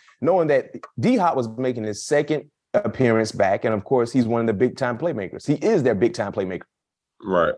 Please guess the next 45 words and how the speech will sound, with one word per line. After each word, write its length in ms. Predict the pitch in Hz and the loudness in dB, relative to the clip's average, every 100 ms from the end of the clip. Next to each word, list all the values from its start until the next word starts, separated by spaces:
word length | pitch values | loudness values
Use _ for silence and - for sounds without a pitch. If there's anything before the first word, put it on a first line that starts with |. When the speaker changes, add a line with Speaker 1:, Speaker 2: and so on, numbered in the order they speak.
| - | -2
Speaker 2:
Well, 240 | 107 98 | 2 2
you 120 | 139 131 | 0 0
know, 440 | 90 80 78 76 _ _ _ _ _ _ _ | 2 2 0 -6 _ _ _ _ _ _ _
for 140 | - 107 | -4 -2
the 80 | 82 | 0
most 340 | 92 95 - | 0 0 0
part, 360 | 90 85 80 - - | 0 2 0 -4 -6
you 60 | |
know, 120 | 92 78 | -4 0
going 240 | 87 87 | 2 2
into 160 | 78 80 | -2 -2
that 200 | 78 78 | -2 -2
game, 280 | 82 78 78 | -4 -2 0
we 120 | 90 | 0
knew 300 | 87 85 80 | 2 0 0
that 220 | 73 76 | -2 -4
he 80 | 80 | -6
was 140 | 76 73 | -6 -6
gonna 180 | 76 67 | -6 -6
be, 480 | 65 80 78 71 - _ _ _ _ _ _ - | -4 -2 -2 -2 -6 _ _ _ _ _ _ -6
you 60 | |
know, 80 | 85 | -6
lined 300 | 73 85 82 | -2 -2 -2
up 80 | 80 | -4
on 100 | 76 | -6
the 60 | 71 | -4
right 240 | 78 65 | -4 -4
side. 560 | - 90 87 85 80 - | -2 0 2 2 0 -2
And, 160 | 78 78 | -6 -8
you 100 | 78 | -6
know, 120 | 78 | -6
we 140 | 73 76 | -6 -6
felt 320 | - 78 - | -2 0 0
like, 300 | 76 76 - - | -2 -2 -4 -10
you 100 | 78 | -8
know, 140 | 73 69 | -6 -6
we 140 | 71 | -6
had, 300 | 76 73 67 - _ _ _ _ _ - | 0 0 0 -4 _ _ _ _ _ -8
you 80 | 85 | -6
know, 140 | 71 | -4
guys 520 | 71 87 78 76 73 76 | -2 2 2 2 0 -4
in 80 | 69 | -8
the 60 | 64 | -6
defensive 600 | 82 76 73 65 71 67 | -6 -4 -6 -6 -10 -10
structure 640 | - - 82 - - 73 | -10 -2 -2 -2 -4 -4